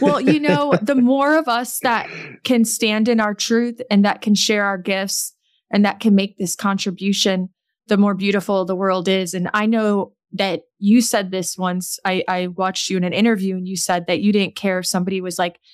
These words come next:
Speaker 1: if they wanted to be a beach bum and just live on the beach, na, na, na, na, na, and, and they were happy, that that was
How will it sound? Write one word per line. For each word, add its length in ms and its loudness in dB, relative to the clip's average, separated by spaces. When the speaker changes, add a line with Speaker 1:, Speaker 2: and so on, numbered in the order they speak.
Speaker 1:
if 140 0
they 140 2
wanted 180 2
to 80 0
be 140 -2
a 40 -4
beach 320 -4
bum 160 -2
and 120 -2
just 200 -6
live 140 -2
on 140 -2
the 60 -2
beach, 300 -2
na, 140 -2
na, 120 -2
na, 140 -6
na, 100 -8
na, 260 -2
and, 180 -6
and 160 0
they 80 0
were 120 -2
happy, 640 0
that 180 -4
that 180 0
was 320 -2